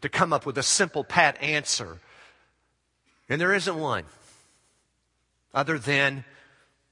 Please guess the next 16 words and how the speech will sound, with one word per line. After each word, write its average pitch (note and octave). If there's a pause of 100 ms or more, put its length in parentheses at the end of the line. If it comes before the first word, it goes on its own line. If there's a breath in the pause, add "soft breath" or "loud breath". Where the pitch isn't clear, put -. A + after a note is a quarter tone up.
what B2+
happened D3+
here A2
happened. B2+ (1400 loud breath)
That D3
a C#3
time F#3+
and C3+
a -
period F#3+
in B2 (380 soft breath)
the B2
history E3+
of B2
God's D#3
people, -